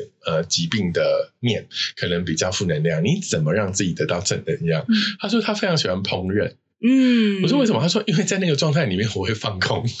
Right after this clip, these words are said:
Speaker 2: 对，就是这样，那个就是静下来的时候。
Speaker 1: 对。好。
Speaker 2: 我之前上课的时候有在说，这跟洗澡的概念很像。我们平时会洗我们的肉身嘛，但是我们的情绪、我们的思绪跟灵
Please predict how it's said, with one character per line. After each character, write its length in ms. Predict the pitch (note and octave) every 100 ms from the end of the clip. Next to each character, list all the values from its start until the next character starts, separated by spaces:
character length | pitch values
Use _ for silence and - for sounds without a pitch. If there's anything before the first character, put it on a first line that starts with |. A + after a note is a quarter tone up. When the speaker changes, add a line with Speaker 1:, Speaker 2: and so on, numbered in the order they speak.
| - - -
Speaker 2:
对， 540 | E4+ G4 F#4+ E4+ D4
就 140 | C4 D#4+
是 160 | F4
这 140 | F4 E4+
样， 340 | D#4+ B3 F#3
那 100 | D4+
个 100 | F#4
就 120 | C4+ C#4+
是 160 | -
静 260 | - D4 A3
下 200 | A3+ G3
来 140 | C#3
的 140 | - D3+
时 280 | - - D#3+
候。 340 | E3 C3 -
Speaker 1:
对。 80 | -
好。 240 | - - C3
Speaker 2:
我 120 | G#3+
之 140 | A3
前 160 | F4+ C#4
上 200 | C4+ C#4+
课 160 | B3+ B3
的 120 | F#3+
时 160 | F#3+ F#3
候 460 | F#3+ G3+ F3 - - _
有 160 | F#3+ F3
在 200 | B3 B3+
说， 640 | - G#3+ G3+ G3+ G#3 G#3+ _
这 160 | - C4
跟 160 | C4
洗 260 | - - F3+
澡 160 | F3+
的 120 | D#3 D3+
概 160 | E3
念 180 | E3 E3+
很 180 | F3 -
像。 360 | - D3 - - _
我 80 | F#3
们 160 | G3+
平 180 | A3 A3+
时 140 | A3+ A#3
会 120 | B3+
洗 240 | - E3+
我 80 | F3+
们 140 | D#3
的 100 | D3+
肉 240 | E3+ G3 D#3
身 240 | D#3 D3+
嘛， 280 | D#3 D#3+ - -
但 120 | B3+
是 80 | C#4+
我 100 | A#3+
们 120 | F3
的 120 | E3 E3
情 380 | - - E3
绪、 160 | F3 A3+
我 100 | F3+
们 140 | E3
的 100 | E3
思 280 | F3 - G#3
绪 220 | G#3 A#3
跟 320 | G3+ F#3+ F#3 F3+
灵 400 | D#3+ D3 E3+